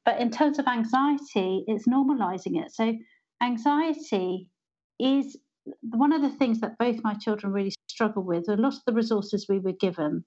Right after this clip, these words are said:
in managing anxiety was the worry monster, what to do with the anxiety gremlin. And they both were primary school kids in year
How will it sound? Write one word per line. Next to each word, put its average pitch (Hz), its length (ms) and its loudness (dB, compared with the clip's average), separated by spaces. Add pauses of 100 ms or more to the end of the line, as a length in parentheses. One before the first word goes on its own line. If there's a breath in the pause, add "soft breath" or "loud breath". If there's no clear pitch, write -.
in 196 140 4
managing 202 400 2
anxiety 170 840 -2
was 160 580 -2 (800 loud breath)
the 214 180 4
worry 214 380 2
monster, 170 640 -2 (380)
what 240 320 0
to 247 80 0
do 226 260 2
with 208 140 -4
the 214 140 0
anxiety 202 640 -2
gremlin. 175 640 -2
And 208 120 0
they 220 80 0
both 320 380 0
were 220 180 -2 (760)
primary 294 320 4
school 226 360 -4
kids 208 460 -6
in 226 200 -4
year 214 180 0